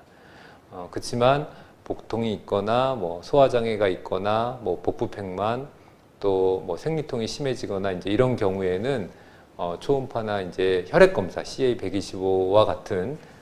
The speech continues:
그런 난소암 검사를 시행을 받으시기도 이제 합니다. 어, 그리고 이제 제가 이전에 말씀드렸지만 대장암이나 유방암이나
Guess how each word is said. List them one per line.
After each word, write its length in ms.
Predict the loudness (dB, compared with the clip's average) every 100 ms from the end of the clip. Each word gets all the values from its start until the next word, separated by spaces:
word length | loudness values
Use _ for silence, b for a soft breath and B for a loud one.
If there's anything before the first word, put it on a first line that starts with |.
| -18
그런 240 | -4 -4
난소암 500 | -4 -8 -4 -2 -2
검사를 800 | -6 -10 -4 -2 0 4 4 4
시행을 480 | 0 -2 -2 -2 -6
받으시기도 840 | -6 -8 -8 -12 -14 -8 -8 -8 -12 b b b -20
이제 140 | -16
합니다. 380 | -14 -12 -14 -16 -20 -20 -20 -20 B B B B B B B -20 -16
어, 220 | -14 -6
그리고 640 | 0 2 8 8 8 0 -14 -10
이제 440 | 4 4 6 2 -2
제가 240 | 2 2
이전에 240 | 2 2 4
말씀드렸지만 840 | 4 2 0 0 0 -2 -2 -2
대장암이나 880 | -4 2 4 4 0 -2 0 0 -2
유방암이나 800 | 4 4 4 0 -2 -2 -2